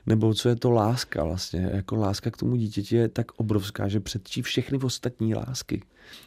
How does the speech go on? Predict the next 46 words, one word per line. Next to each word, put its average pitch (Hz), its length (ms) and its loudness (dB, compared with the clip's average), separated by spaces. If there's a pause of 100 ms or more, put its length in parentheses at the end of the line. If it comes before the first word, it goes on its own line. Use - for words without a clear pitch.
(140)
A 107 60 2
strach, 127 460 2
no 127 120 0
tak 131 180 -2
strach - 300 -2
jsem 143 160 2
poznal 131 360 2
právě, 131 320 4
to, 135 140 -6
to 131 80 -6
jsem 120 180 0
teďka 117 220 0
před 120 160 -6
chvilkou 131 300 0
řekl, 123 260 -4 (100)
no, 104 60 -4
strach - 380 -4
o 113 100 2
dítě 113 300 -2
je 117 160 2
vlastně 110 300 -2
ten 107 140 0
největší, 104 540 0
no. 101 140 -6 (400)
A - 60 2
jestli 113 320 6
je 147 60 8
nepřítelem 139 480 4
náš, 135 320 4 (140)
eh, - 220 2
největší 127 600 4
strach, 120 340 2
to - 180 2
je 139 100 6
pravda, 151 320 0
no, 135 60 2
tak 123 240 0
se 123 180 2
podívejte 123 480 4
na 120 120 4
to, 120 260 0 (140)
jakým 117 260 4
způsobem 117 600 2 (140)
se - 140 0
strachem 113 440 2
pracujou, 113 760 4